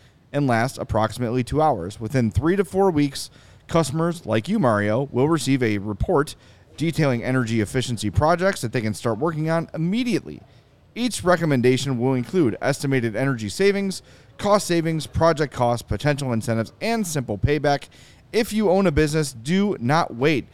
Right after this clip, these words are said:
Get started saving money and energy, Monergy, today. For energy saving tips, lighting incentives, or to schedule your free facility assessment, go to comed dot com slash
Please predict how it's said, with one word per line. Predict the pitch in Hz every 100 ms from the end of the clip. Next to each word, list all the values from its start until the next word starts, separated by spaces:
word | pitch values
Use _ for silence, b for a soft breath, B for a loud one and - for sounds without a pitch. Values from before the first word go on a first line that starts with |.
| b b _
Get | 170 190
started | - 160 165 170
saving | - 156 147 135
money | 127 165 175
and | 101 156 147
energy, | 151 160 123 131
Monergy, | 104 98 101 120 127
today. | - 156 196 117 95 95 B - -
For | 127 -
energy | 165 202 180 185
saving | - 175 160 147
tips, | - 170 - -
lighting | 101 147 180
incentives, | 156 143 143 131 120
or | 120 165
to | 156
schedule | 123 143 151 165
your | 135 104
free | - 190
facility | 175 120 - 170 151
assessment, | 110 - 156 - 156 - b b b _
go | 240 262
to | 147 117
comed | 101 170 185 151 135 127 95
dot | 147 151
com | - 120 123
slash | 113 131 143 156